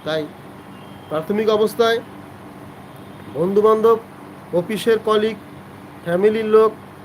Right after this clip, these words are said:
ভাই ব্রাদার, আশেপাশে যারা মোবাইল চালায় তাদের মোবাইল হাতে নিয়ে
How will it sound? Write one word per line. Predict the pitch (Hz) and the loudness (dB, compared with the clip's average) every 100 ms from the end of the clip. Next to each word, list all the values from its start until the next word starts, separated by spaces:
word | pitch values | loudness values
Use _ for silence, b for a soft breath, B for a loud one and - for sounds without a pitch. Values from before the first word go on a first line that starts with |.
| - - | -20 -10
ভাই | 143 180 | -2 2
ব্রাদার, | 208 214 208 214 | 4 2 2 2
আশেপাশে | 190 214 208 214 | 0 -2 -4 -2
যারা | 202 208 | 0 0
মোবাইল | 190 185 202 | 2 0 0
চালায় | 220 208 233 240 - - - - | 2 2 2 -2 -14 -20 -20 -14
তাদের | 165 180 208 | -6 0 2
মোবাইল | 185 190 202 | 2 2 2
হাতে | 185 180 | 0 -2
নিয়ে | 208 233 262 | -2 0 0